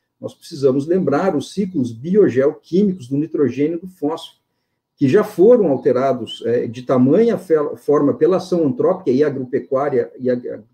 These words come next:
pecuária, agricultura pecuária, né? Ela é, é, é o principal, é, setor que, que faz essa, essa, que cria essa influência.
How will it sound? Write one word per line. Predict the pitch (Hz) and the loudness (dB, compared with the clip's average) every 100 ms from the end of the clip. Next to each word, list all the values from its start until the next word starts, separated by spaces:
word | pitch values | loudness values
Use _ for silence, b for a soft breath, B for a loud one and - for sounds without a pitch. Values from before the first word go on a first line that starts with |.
| _ | _
pecuária, | 127 123 127 117 | -6 -2 0 0
agricultura | 117 113 123 170 160 | -4 -10 -4 0 0
pecuária, | 131 - 135 127 107 | 0 0 0 0 -2
né? | 113 143 - _ _ _ | -4 -8 -10 _ _ _
Ela | 113 120 127 131 | -2 2 4 4
é, | 135 123 - - | 2 0 -4 -4
é, | 127 143 | -2 2
é | 135 | 2
o | 135 | 2
principal, | 139 - 120 - 131 123 110 | -2 -4 -6 -2 2 2 2
é, | 107 113 110 - | 0 0 -2 -4
setor | 135 117 151 160 | -4 -2 0 0
que, | 117 | -4
que | - 123 | -12 -12
faz | - 135 160 127 | -4 -2 0 -2
essa, | - 120 110 | -6 -8 -8
essa, | - - - | -8 -8 -12
que | - 120 - | -20 -18 -4
cria | 190 208 | 2 2
essa | - 120 | 2 -4
influência. | - 165 139 185 - - | -2 2 2 2 -2 -14